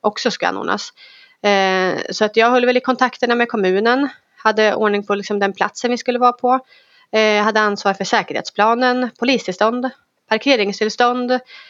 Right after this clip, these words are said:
eh, med domarmiddagar, eh, sponsorerna. Vi hade trettiotre sponsorer, det var vi jätteglada för. Eh, de hade jag kontakten med, anordnade det här mässområdet. Eh, ja, men jag hade kontakt med förbundet. Eh,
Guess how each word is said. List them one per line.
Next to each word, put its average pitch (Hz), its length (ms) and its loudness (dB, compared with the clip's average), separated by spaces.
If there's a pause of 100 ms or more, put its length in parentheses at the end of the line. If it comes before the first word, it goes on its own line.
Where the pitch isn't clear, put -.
(360)
eh, 208 260 2
med 202 200 -2
domarmiddagar, 254 1160 4 (460)
eh, 226 600 -2
sponsorerna. 262 960 2
Vi 247 60 2
hade 226 140 2
trettiotre 247 440 2
sponsorer, 220 560 2 (120)
det 208 80 -2
var 214 80 0
vi 214 60 2
jätteglada 214 420 0
för. 226 260 2 (640)
Eh, 214 120 0
de 226 160 2
hade 226 120 2
jag 220 60 0
kontakten 233 420 -4
med, 226 120 4
anordnade 226 340 4
det 220 40 2
här 214 60 2
mässområdet. 214 920 -2 (260)
Eh, 208 260 -4 (500)
ja, 233 100 0
men 226 120 4
jag 220 120 4
hade 226 260 0
kontakt 226 340 -4
med 226 80 -2
förbundet. 202 640 -2 (800)
Eh, 220 500 2